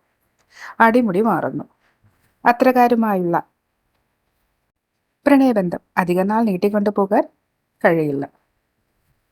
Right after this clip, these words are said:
അപ്പോൾ നിങ്ങളുടെ പ്രണയത്തിൽ ഇത്തരം പുരുഷന്മാരാണോ ഉള്ളത്, അല്ലെങ്കിൽ ഇത്തരം പുരുഷന്മാരാണോ നിങ്ങൾ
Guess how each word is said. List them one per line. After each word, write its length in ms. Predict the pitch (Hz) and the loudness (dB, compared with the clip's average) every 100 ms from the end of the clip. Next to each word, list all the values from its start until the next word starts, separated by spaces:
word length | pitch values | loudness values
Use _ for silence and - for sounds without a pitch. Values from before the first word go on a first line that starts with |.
| _ _ _ _ _ | _ _ _ _ _
അപ്പോൾ 200 | 285 302 | 2 4
നിങ്ങളുടെ 400 | 269 214 214 240 | 4 2 0 0
പ്രണയത്തിൽ 520 | 254 185 180 196 202 - - _ _ 226 | 0 -2 -2 -2 -4 -10 -14 _ _ -2
ഇത്തരം 320 | 226 277 277 | 2 4 4
പുരുഷന്മാരാണോ 760 | 233 196 214 214 220 190 185 214 | 2 0 -2 2 2 2 2 0
ഉള്ളത്, 420 | 180 175 180 185 _ _ - _ - | 0 -4 -4 -8 _ _ -20 _ 2
അല്ലെങ്കിൽ 340 | 220 214 226 | 4 6 4
ഇത്തരം 320 | 202 - 226 214 | 4 2 0 2
പുരുഷന്മാരാണോ 840 | 208 240 233 233 220 214 226 208 | 2 4 4 6 4 2 0 0
നിങ്ങൾ 260 | 196 202 | 0 -2